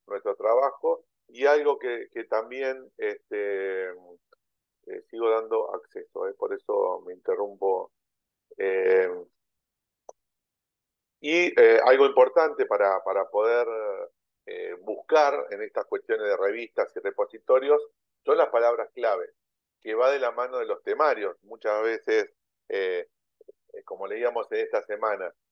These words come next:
muchas veces la pregunta no es lo importante, sino qué es lo que se pregunta, es lo importante. O sea, no solamente las respuestas, sino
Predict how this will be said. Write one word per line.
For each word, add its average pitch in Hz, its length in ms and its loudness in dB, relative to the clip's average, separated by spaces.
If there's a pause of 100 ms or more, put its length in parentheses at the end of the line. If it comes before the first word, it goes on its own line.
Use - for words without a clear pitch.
(240)
muchas 120 260 2
veces 120 220 -2
la 104 160 2
pregunta 110 600 0 (500)
no 117 180 2
es 131 100 0
lo 127 80 -2
importante, 131 760 2
sino 117 640 -2 (420)
qué 151 160 2 (100)
es - 80 -12
lo 101 160 2
que 101 100 -8
se 98 160 -4
pregunta, 101 580 -4 (320)
es 101 120 -6
lo 101 80 -6
importante. 90 500 -4
O 82 40 -10
sea, 98 140 -4
no 110 140 -2
solamente 110 440 0
las 98 160 2
respuestas, 117 540 -2
sino 104 420 -4